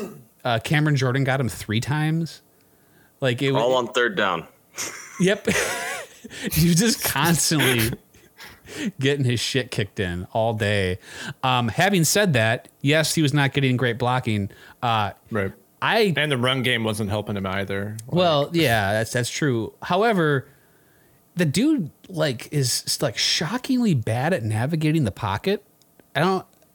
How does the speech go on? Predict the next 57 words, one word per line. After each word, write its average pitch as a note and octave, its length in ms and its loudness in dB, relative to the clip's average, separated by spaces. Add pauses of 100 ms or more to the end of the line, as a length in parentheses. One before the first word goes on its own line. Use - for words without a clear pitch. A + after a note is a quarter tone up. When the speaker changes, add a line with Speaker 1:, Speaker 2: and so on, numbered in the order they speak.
Speaker 1:
I E3 40 2
don't G#3 140 0
remember F3 360 2
him D#3 160 0
ever C#3+ 200 0
being C3+ 300 0
this A#2+ 160 -2
bad A#2+ 340 -2
at G2+ 160 -2
it, G#2 140 -2
but, A#2+ 160 -6
like, C#3+ 160 0
I D3+ 80 -2
feel F#3+ 160 0
like F#3 100 0
he F3+ 60 0
just D#3 180 0
steps - 480 0
into C3+ 360 0
every G#2 300 -2
sack. D#2+ 480 -8 (440)
He - 40 -20
steps - 240 -4
Speaker 2:
I G#2+ 100 2
Speaker 1:
into E2+ 160 0
Speaker 2:
do. A2+ 60 0
Speaker 1:
every G#2 280 -4
sack. - 480 -10 (420)
Speaker 2:
I G2+ 100 2
do. D#2 240 -4
You G2 120 -2
remember A#2 440 2
all G#2+ 180 2
these, F2+ 520 -4
like, D#2 240 -4
cries F#2 400 0
for F2+ 160 -2
help E2+ 340 0
from F#2+ 240 -2
mobile F2+ 260 0
quarterback F2+ 560 0
I've G2 120 -4
been G#2+ 100 0
throwing G#2 260 0
out G#2 200 -2
there A2+ 160 2
saying G2 240 0
we F2+ 80 0
have F2+ 100 0
a D#2+ 60 -4
two F#2+ 260 -4
by G#2 160 2
four? A#2+ 400 0 (160)
Speaker 3:
<laughs> - 140 -6
Yeah. D3+ 260 0 (500)
Speaker 2:
Okay. C3 360 2
Speaker 3:
Yeah. C#3 180 -2